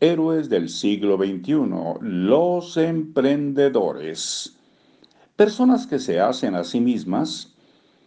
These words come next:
que se forman incansablemente, se automotivan, se exigen más,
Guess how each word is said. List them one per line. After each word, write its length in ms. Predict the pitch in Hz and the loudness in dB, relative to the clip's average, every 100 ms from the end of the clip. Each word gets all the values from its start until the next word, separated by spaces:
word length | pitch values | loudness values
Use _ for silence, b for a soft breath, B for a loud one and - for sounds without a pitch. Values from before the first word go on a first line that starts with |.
| b b | b b
que 100 | 254 | 0
se 140 | 247 | 2
forman 480 | - 123 110 135 190 | 2 4 2 2 2
incansablemente, 1500 | 147 110 95 101 92 87 90 87 92 113 160 110 90 82 80 - b b b b | 2 2 2 0 0 -2 0 0 2 2 2 0 -2 -6 -6 -12 b b b b
se 240 | - - 82 | -12 -2 2
automotivan, 1200 | 80 85 87 85 - 147 160 151 156 165 214 104 | 2 -2 -2 -2 0 -2 0 -2 -2 -2 -2 -4
se 380 | - - - 90 | -6 -6 0 0
exigen 520 | 87 - 87 143 156 | -2 -6 -2 0 0
más, 640 | 165 151 170 208 - - | 2 2 0 -4 -12 -16